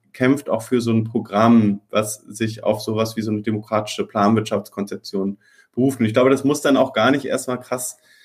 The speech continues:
groß ausformuliert sein. Ich glaube, vielleicht reicht auch da erstmal, ähm, dass man es einfach benennt, äh, dass man irgendwie eine demokratische Planwirtschaft einrichten, äh, will.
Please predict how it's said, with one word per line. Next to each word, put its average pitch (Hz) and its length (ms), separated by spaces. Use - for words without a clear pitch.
groß 135 380
ausformuliert 151 760
sein. 143 140
Ich 131 80
glaube, 127 220
vielleicht 123 280
reicht 139 260
auch 131 100
da 117 280
erstmal, 113 800
ähm, 110 480
dass 117 160
man 120 100
es 76 40
einfach 113 180
benennt, 113 580
äh, 101 140
dass 101 120
man 104 120
irgendwie 107 180
eine 101 80
demokratische 104 500
Planwirtschaft 110 640
einrichten, 110 920
äh, 107 180
will. 135 440